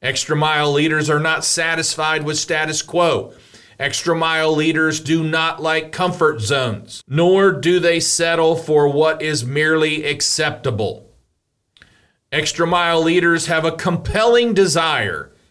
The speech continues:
to be the best, their best, personally and professionally. And they pour out everything in their heart.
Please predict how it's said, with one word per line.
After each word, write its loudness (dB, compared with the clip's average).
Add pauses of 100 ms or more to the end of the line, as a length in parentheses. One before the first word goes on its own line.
(160)
to -2
be 2
the 0
best, -4 (240)
their 2
best, -2 (240)
personally 2 (880)
and -2
professionally. -2 (960)
And -4
they 0
pour 4
out 0
everything -2 (460)
in -2
their 0
heart. 0